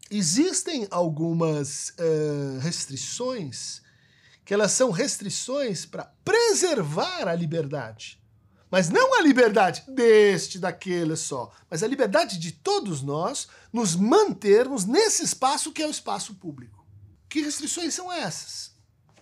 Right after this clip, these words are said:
Acho que a gente tem três mais típicas.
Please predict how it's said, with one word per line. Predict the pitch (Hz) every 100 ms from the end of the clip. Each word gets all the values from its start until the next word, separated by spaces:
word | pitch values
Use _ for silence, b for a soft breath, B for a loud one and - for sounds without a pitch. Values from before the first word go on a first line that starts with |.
| _ _
Acho | 120 -
que | 135
a |
gente | 135 123 143
tem | 180 277
três | 294 - 359 294 131 - -
mais | 165 160 -
típicas. | - 139 - _ _ -